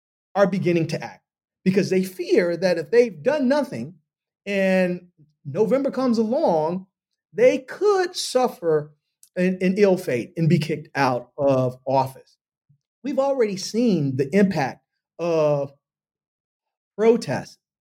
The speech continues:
take place in twenty eighteen. Oh, the House changed completely over to the Democratic side because of the liberal protests. And we've seen it before with the Tea Party. Uh, I wanna say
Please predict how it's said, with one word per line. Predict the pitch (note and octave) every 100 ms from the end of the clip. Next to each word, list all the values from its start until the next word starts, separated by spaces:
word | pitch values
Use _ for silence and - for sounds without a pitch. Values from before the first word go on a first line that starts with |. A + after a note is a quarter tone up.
| _ -
take | F#3+ F#3 -
place | F3 D3+ D3+
in | D3+
twenty | D3 F#3+ F3+
eighteen. | F3+ E3 G#3 G#3 - - _ _ _ _ -
Oh, | F#2+ F#2+ F#2+
the | D3 D#3+
House | F3+ C4+ F3 - _
changed | - G3+ G#3 F3 C3 - _ _ _ _ _
completely | - D#3+ - D#4+ D#4+ G#3+ _ _ _ _
over | F#3+ G#3 F#3+
to | F#3+ G3
the | E3
Democratic | D3 F3+ F3 E3+ D#3
side | - A#3 B3+ G#3 D3+ D3+
because | E3+ F#3 - E4+ D4+ - - _ _ _ _ _
of | A3 A#3 A3+ F#3
the | F#3+
liberal | E3+ E3+ E3+ F3
protests. | F3+ C4 - D3+ -
And | G3
we've | F4
seen | - C#4+ D4+
it | D4
before | G3 G3 F#4 D4 D#3+
with | D#3 D3+ -
the |
Tea | - D#4+ -
Party. | - C#3+ C3+ A2 - _ _ _ _
Uh, | E3+ D#3+
I |
wanna | D#3+ D#3+ B3+ C#4+
say | - G3+ F#3+ F3 F3